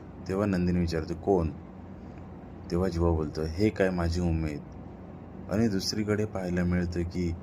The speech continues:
पार्थ हा घड्याळ घेऊन काव्याला च्या जवळ उभा असतो. तेव्हा पार्थ बोलतो, "हे घड्याळ हाताच्या नाडीवर चालत राहणार. ज्या दिवशी हे घड्याळ बंद पडेल,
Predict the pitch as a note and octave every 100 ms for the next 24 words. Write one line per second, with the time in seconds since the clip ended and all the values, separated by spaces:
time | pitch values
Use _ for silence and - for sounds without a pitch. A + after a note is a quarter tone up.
0 | - - - - F#2+ F#2 F2+ - F#2 F2
1 | E2+ - - - - F2 F2+ F2+ F#2 F2
2 | F2 F2+ F2 E2 D#2+ E2+ E2 E2+ E2+ -
3 | - - - F2+ F2+ F2 D#2+ E2 E2 D2+
4 | C#2+ B1 G2 G2+ A2 A2 - - - F#2
5 | F#2 F2+ F2 E2+ D#2 D#2 G2+ A#2+ G#2+ G2+
6 | G2+ G2+ G#2 - - - F#2+ F2+ F#2+ G#2
7 | G2 F2 F2 F2 F#2 F#2 F2+ E2 E2+ E2+
8 | E2 E2 E2 C#2+ D2+ E2+ G2+ G2 F#2 -
9 | F#2+ F#2+ F#2 F2+ F2+ F2 E2+ F#2+ G2+ F#2
10 | F2 E2